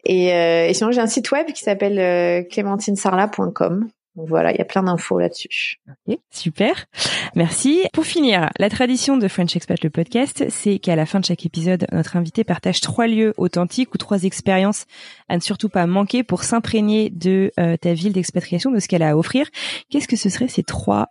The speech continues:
Speaker 2: euh, lieux pour toi à Minneapolis ou dans le Minnesota ?
Speaker 1: Alors, le premier, il faut aller sur un lac. Donc, vous avez plusieurs lacs, le Lake Calhoun ou le Lake Harriet.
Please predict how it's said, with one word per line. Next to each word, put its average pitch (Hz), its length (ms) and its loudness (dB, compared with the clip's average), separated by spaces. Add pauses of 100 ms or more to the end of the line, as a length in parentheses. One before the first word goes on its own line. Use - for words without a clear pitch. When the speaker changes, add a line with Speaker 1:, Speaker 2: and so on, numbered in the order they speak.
(120)
Speaker 2:
euh, 175 220 0
lieux 165 280 -2 (340)
pour - 160 -2
toi 190 160 0
à - 160 0
Minneapolis 175 540 0 (380)
ou 196 60 -2
dans 185 100 0
le 185 60 0
Minnesota ? 175 300 0
Speaker 1:
Alors, 196 60 4
le 233 40 4
premier, 185 400 0 (400)
il 208 80 0
faut - 140 0
aller 190 220 2
sur 190 160 -2
un 170 100 -2
lac. 180 380 -2
Donc, 175 260 -8
vous 170 80 -4
avez 170 140 0
plusieurs 180 260 -2
lacs, 220 380 -2
le 170 360 0
Lake 185 200 -2
Calhoun 196 560 0
ou 190 40 0
le 175 120 0
Lake 180 320 -2
Harriet. 175 360 0